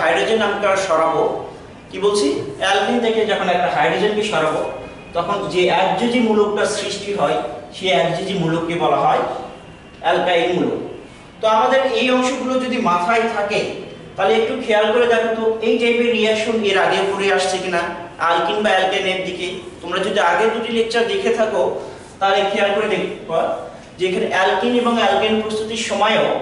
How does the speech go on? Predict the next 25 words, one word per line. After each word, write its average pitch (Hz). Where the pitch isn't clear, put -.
আমরা 185
এই 180
জিনিসটা 175
করেছিলাম। -
তো 190
আমাদের 254
এই 233
অ্যালকিনের, 262
অ্যালকেনের 220
যে -
প্রস্তুতি, -
এই 170
অ্যালকেনের 185
প্রস্তুতির 220
পাশাপাশি 226
আমরা 190
এদের 196
ভৌত 196
ধর্ম 220
এবং 214
রাসায়নিক 202
ধর্ম 185
সম্পর্কে 180
আলোচনা 160
করব। 170